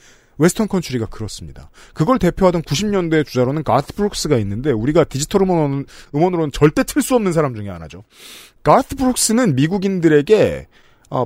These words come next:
밥돌 상원 의원 같은, 그러니까 뭔가 좀 존경받는 공화당의 정치인,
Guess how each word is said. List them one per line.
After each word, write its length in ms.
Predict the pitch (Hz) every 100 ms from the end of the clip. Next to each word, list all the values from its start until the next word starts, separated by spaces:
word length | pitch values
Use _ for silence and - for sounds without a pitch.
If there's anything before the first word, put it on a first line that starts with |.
| - -
밥돌 960 | 131 - - 262 240 151 101 87 - -
상원 380 | 202 220 208
의원 240 | 165 135 123
같은, 340 | 104 - 107
그러니까 160 | - 139
뭔가 260 | 143 175
좀 320 | 160 151 123 120
존경받는 1160 | 151 180 226 220 151 - - 135 165 220 214
공화당의 560 | - 156 190 180 165 156
정치인, 1080 | 131 131 - 147 127 117 107 135 123 90